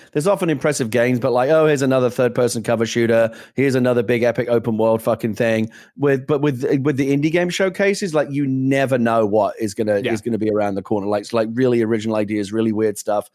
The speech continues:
Speaker 1: Um, I like, I like the indie directs that Nintendo does, and I love, uh, I D at Xbox. I would say all three, um, of the major companies right now, Nintendo, Microsoft, and Sony, have all done a really good job of cultivating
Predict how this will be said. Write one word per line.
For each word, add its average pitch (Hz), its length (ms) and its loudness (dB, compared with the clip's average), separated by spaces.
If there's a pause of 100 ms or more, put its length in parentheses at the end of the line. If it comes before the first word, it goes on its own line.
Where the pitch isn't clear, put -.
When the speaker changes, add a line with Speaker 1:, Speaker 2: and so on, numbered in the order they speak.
(360)
Speaker 1:
Um, 107 560 0
I 120 140 0
like, 127 240 2
I 123 100 0
like 123 220 0
the 123 180 0
indie 113 200 -2
directs 113 400 0
that 110 100 -4
Nintendo 107 480 -2
does, 107 320 2
and 117 100 -2
I 117 100 2
love, 123 420 2
uh, 110 260 -2
I 110 140 2
D 110 180 -4
at 110 180 -2
Xbox. 104 300 -6
I 175 80 2
would 247 140 -2
say - 120 0
all 214 240 4
three, 160 540 0 (520)
um, 113 600 0
of 120 160 0
the 123 80 0
major 123 480 2
companies 117 460 -4
right 107 140 0
now, 107 120 -4
Nintendo, 110 600 0
Microsoft, 113 540 -6
and 110 80 -10
Sony, 107 440 -2 (360)
have 120 140 0
all 170 180 4
done 147 180 2
a 123 60 2
really 131 280 2
good 113 160 2
job 117 380 0
of 110 140 -2
cultivating 110 760 0